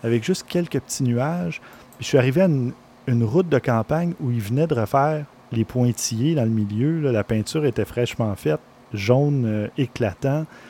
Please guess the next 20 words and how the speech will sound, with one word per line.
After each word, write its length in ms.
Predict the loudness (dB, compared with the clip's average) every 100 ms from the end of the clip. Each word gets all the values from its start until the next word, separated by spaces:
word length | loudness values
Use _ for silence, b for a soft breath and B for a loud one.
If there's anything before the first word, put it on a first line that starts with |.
| B B B B B -20
Puis 180 | -6 -4
je 120 | -2
me 120 | 0 0
suis 180 | -2
stationné, 720 | 0 0 2 0 0 0 -2 -4
puis 100 | -6
j'ai 140 | -6
pris 160 | -2 -2
une 80 | -2
photo, 460 | 0 0 0 -2 -4
puis 140 | -10 -8
mon 280 | -4 -2 -2
Dieu, 160 | -4 -6
c'est 160 | -4
une 100 | -6
photo 440 | -4 -4 -2 -2 -4 B B B -12
banale 640 | -2 -2 0 -2 -2 -2 -2
de, 160 | -2 -2 -6 -10 -14 -6
tu 120 |
sais, 40 | -4